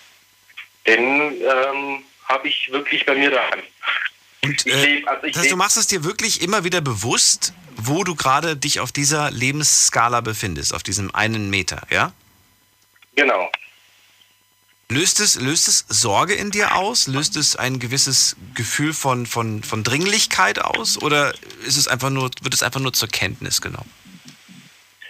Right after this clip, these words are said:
Speaker 1: Das löst bei mir keine Sorge aus. Das sagt bei mir einfach nur, okay, ich bin jetzt, also ich bin jetzt zweiunddreißig und sag, okay, ich sehe jetzt noch relativ das erste Drittel von der Lebensskala.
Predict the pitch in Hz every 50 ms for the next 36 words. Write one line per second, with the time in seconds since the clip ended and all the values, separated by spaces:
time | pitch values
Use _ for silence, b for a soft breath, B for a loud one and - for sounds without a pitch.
0 | B B B _ _ _ _ _ _ _ - _ _ _ _ _ _ - 113 -
1 | - - - 127 135 135 - 123 120 123 123 120 117 117 - - 113 110 113 113
2 | 110 104 - - - 95 95 110 139 147 165 - - 156 160 160 160 - - 123
3 | - - _ - 107 107 110 - - 127 120 123 117 95 110 120 - - 113 117
4 | 120 123 120 120 110 95 101 - - 117 123 151 185 180 175 - - - - 113
5 | - - 127 131 139 135 135 - - 104 107 - - 123 123 - - 120 107 -
6 | - - - 92 92 92 92 98 113 143 - - - 196 202 - - 127 120 -
7 | 123 117 117 117 - - - - 123 120 - - - 123 117 - 127 117 - -
8 | 127 135 143 151 147 - 147 143 139 - - - - - - - - - - -
9 | - - _ _ _ _ _ _ _ _ _ _ _ _ - 131 - - 143 151
10 | 151 151 151 147 139 - - 143 147 151 139 123 104 - - - _ _ _ _
11 | _ _ _ - - _ _ - 113 107 104 98 98 98 98 101 - - - 82
12 | 85 85 82 82 82